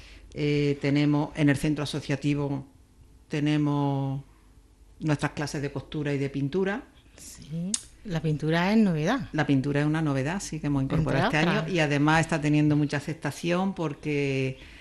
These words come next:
Speaker 1: están entusiasmadas todas las que están en las clases y haciendo cositas muy bonitas y, en fin,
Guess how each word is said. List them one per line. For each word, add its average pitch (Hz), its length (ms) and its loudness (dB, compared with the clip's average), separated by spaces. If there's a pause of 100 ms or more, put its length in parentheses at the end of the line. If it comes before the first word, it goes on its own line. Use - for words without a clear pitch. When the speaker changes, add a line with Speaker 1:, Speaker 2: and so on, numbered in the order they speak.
(240)
Speaker 1:
están 147 280 0
entusiasmadas 139 600 0
todas 139 240 -4
las 135 120 -2
que - 80 -10
están 135 380 -4
en 131 140 -2
las 127 180 -2
clases 175 640 -2
y 139 460 0
haciendo 139 340 -2
cositas 139 400 -2
muy 139 260 2
bonitas 151 680 0
y, 147 240 0
en 131 80 -4
fin, 160 240 -8